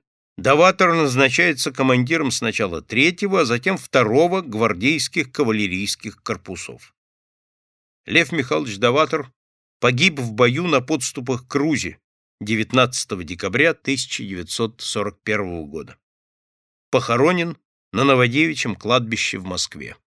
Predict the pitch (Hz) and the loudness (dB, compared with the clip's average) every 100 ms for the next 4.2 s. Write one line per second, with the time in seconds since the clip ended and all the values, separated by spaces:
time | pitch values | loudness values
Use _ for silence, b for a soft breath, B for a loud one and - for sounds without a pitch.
0 | _ _ _ _ _ _ _ _ - 131 | _ _ _ _ _ _ _ _ 0 2
1 | - 170 185 190 190 170 147 - 175 175 | 4 4 4 2 2 2 0 0 0 2
2 | 151 104 131 156 151 156 120 123 113 139 | 0 0 2 2 0 -2 0 2 6 4
3 | 120 120 107 110 - 101 95 95 92 76 | 4 2 0 0 -2 -4 -4 -6 -6 -8
4 | 67 58 | -12 -18